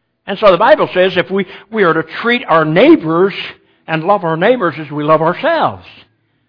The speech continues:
We know that. We don't have to think about that. Proper care and attention of our spouses or our family members.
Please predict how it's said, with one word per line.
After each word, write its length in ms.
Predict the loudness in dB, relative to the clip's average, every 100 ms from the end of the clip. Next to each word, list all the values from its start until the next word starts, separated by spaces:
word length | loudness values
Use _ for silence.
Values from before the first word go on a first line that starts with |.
| -2
We 140 | 2
know 260 | 4 4 4
that. 220 | 2 4
We 100 | 2
don't 120 | 4
have 160 | 2 2
to 100 | -2
think 200 | -2 0
about 300 | 2 2 0
that. 180 | -10 _ _ _ _ _ _
Proper 320 | 2 2 2
care 280 | 2 4 4
and 80 | 2
attention 500 | 2 0 0 -2 -2
of 100 | 2
our 220 | 2 2 -4
spouses 600 | 0 4 4 4 -4 -2
or 120 | 0 2
our 180 | 2
family 400 | 2 0 0 0
members. 420 | 2 0 0 -8